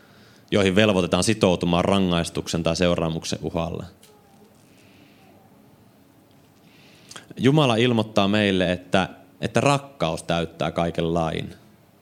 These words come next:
Ja mitä enemmän myö täytytään Jeesuksen rakkaudella, sitä enemmän me ollaan turvassa myös meidän keskinäisessä suhteessamme. Niin avioliitoissa kuin perheissä, kuin Jumalan perhe eli seurakunnan keskuudessa. Mitä enemmän suvaitaan syntiä itsessämme,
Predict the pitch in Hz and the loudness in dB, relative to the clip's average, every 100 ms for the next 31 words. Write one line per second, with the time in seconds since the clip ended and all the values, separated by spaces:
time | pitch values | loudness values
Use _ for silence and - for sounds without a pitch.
0 | _ _ - 113 120 147 147 156 175 170 | _ _ -4 0 2 4 4 4 4 4
1 | 135 139 156 127 131 143 131 110 107 104 | 4 4 4 4 2 2 2 2 2 2
2 | 101 - - 151 131 110 107 95 110 - | 0 -4 0 2 2 0 -2 0 0 0
3 | 92 87 85 85 87 - - 127 123 139 | 0 2 2 0 -2 -4 -4 0 2 4
4 | 147 120 107 107 110 110 127 110 92 104 | 4 4 4 4 4 4 2 4 0 2
5 | 101 101 113 110 107 117 - 92 90 90 | 2 2 2 2 4 2 2 0 2 0
6 | 92 90 101 90 - 80 - 57 60 64 | -2 0 0 -2 -4 -4 -4 -6 -6 -6
7 | - - - - - 120 127 127 123 117 | -10 -20 -20 -6 2 4 4 4 4 4
8 | 110 113 104 - 107 - 117 117 101 98 | 2 2 2 2 0 2 2 2 2 2
9 | 95 98 95 - - 110 113 110 101 95 | 2 -2 -2 -6 -2 2 4 4 2 2
10 | 95 92 92 95 110 104 95 92 87 85 | 0 2 0 0 2 2 2 0 0 2
11 | 87 - 80 - - - - - _ - | 0 -2 -6 -4 -4 -6 -8 -14 _ -20
12 | - - - - - - 135 147 160 160 | -20 -20 -20 -20 -12 0 2 4 4 4
13 | 135 143 156 143 123 120 110 147 131 120 | 4 4 4 4 4 2 4 4 4 4
14 | 113 139 139 - 98 - 95 95 92 87 | 4 4 0 0 -2 0 0 2 0 -2